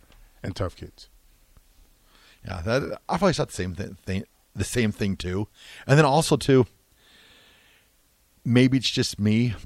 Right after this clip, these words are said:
Speaker 2: but the southern states usually have the more hi-, the higher stars, the four, the five-star players. In Nebraska, you have, like, the two and three-star players, but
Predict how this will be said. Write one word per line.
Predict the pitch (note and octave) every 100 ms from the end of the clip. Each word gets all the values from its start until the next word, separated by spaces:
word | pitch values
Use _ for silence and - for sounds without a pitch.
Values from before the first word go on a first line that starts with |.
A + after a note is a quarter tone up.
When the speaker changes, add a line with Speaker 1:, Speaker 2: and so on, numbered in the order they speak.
| -
Speaker 2:
but | A#2 G2+ - _ _ _ _ _ _ _
the | A2
southern | - - - A#2 A#2 B2
states | G2 - G#2 G#2+ - - _ _
usually | - F#2+ G2 G#2
have | F2+ G2+
the | F2
more | F2 G2
hi-, | E2 - -
the | D#2 C2
higher | - G#2 G#2
stars, | - F2+ F#2 G2
the | -
four, | E2+ F#2+ F#2+ F#2+
the |
five-star | F2 F#2+ F#2+ - G2 F#2
players. | - F2+ F2+ G2 - - - - - -
In | B2
Nebraska, | A#2+ G#2 A2 A#2 G#2+ A#2 A2 G2+ _ _ -
you | G2
have, | G#2 G2
like, | F#2
the | -
two | - C3
and | G#2+
three-star | - B2+ - G#2 F#2+
players, | - F#2+ F#2+ -
but | - G#2+